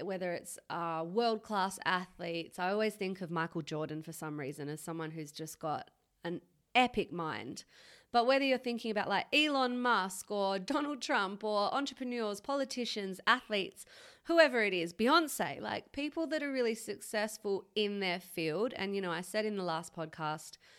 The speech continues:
success is completely subjective. But the thing that all these people have in common is that they've mastered their mind and they know how to use it to get whatever it is they're after.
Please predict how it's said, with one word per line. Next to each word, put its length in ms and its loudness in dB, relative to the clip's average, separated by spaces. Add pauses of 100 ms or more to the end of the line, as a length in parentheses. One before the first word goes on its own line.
(140)
success 640 0
is 140 -4
completely 500 -4
subjective. 880 -6 (720)
But 180 4
the 100 4
thing 380 2
that 160 4
all 160 6
these 220 2
people 300 0
have 200 -2
in 140 0
common 560 0
is 160 0
that 200 -4
they've 220 2
mastered 720 -2
their 140 0
mind 800 -2 (420)
and 180 2
they 120 4
know 260 2
how 220 2
to 180 -2
use 420 -2
it 200 -2
to 120 -6
get 280 -2
whatever 400 -2
it 200 -2
is 280 2
they're 260 0
after. 460 -2